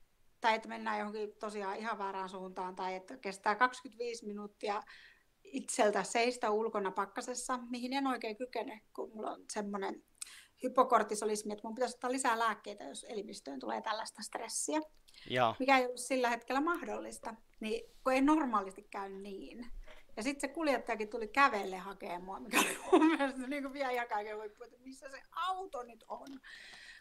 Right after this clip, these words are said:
Speaker 1: Kun luulisi, että korjaamon pihaa löytää Helsingissäkin aika moni, mut toisin kävi.
Speaker 2: Hyvä, oot sinäkin löytänyt juotavaa itselle. Tää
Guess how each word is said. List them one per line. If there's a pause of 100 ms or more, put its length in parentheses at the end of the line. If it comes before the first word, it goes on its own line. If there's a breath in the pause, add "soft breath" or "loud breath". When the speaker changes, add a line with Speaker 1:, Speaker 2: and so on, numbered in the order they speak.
Speaker 1:
Kun
luulisi,
että
korjaamon
pihaa
löytää
Helsingissäkin
aika
moni, (600)
mut
toisin
kävi. (1700 soft breath)
Speaker 2:
Hyvä,
oot
sinäkin
löytänyt
juotavaa
itselle.
Tää